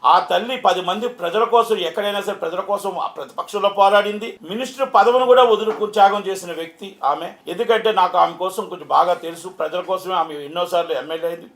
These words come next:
చా-, చాలా కష్టపడింది. అలాంటి వ్యక్తి మీద కొంతమంది, రఘునందన్ రావు గారు ఆమె, ఆ,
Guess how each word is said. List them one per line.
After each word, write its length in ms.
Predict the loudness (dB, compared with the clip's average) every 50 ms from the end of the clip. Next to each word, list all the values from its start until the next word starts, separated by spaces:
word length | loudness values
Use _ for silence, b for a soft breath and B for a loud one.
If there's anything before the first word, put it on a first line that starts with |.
| -18 -14
చా-, 120 | -12 -12 -8 -4 0
చాలా 120 | 2 2 2
కష్టపడింది. 480 | 0 -2 -8 -8 -10 -14 -14 -16 -16 B B B B B B B
అలాంటి 380 | 4 6 6 6 6 6 4
వ్యక్తి 320 | 0 0 -2 -4 -6 -8 -4
మీద 200 | -2 -2 0 0 0 0 0 -2 B B B 0
కొంతమంది, 800 | 0 0 2 2 2 4 4 2 0 0 -4 -6 -8 -10 -14 _ _ -6 -2
రఘునందన్ 500 | -2 -2 0 0 0 0 0 -2 -2 2
రావు 120 | 2 2 2
గారు 500 | 4 2 2 4 2 0 0 -2 -6 -2 2
ఆమె, 400 | 4 4 4 4 0 -4 -8 -8 -12 -16 _ _ -12 -6
ఆ, 540 | -4 0 2 2 2 2 2 0 -2 -4 -6